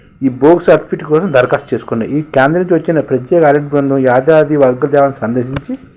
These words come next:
నైవేద్యం, అన్నప్రసాద నాణ్యత, కిచెన్ నిర్వహణ, ఆహారం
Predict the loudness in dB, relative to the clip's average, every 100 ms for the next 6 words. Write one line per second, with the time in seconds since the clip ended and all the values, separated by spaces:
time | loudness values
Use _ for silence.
0 | -20 -20 -20 -20 -14 -2 2 4 4 2
1 | 0 0 0 0 0 0 0 0 -2 -2
2 | 0 0 -2 -6 -4 0 0 2 2 0
3 | 0 0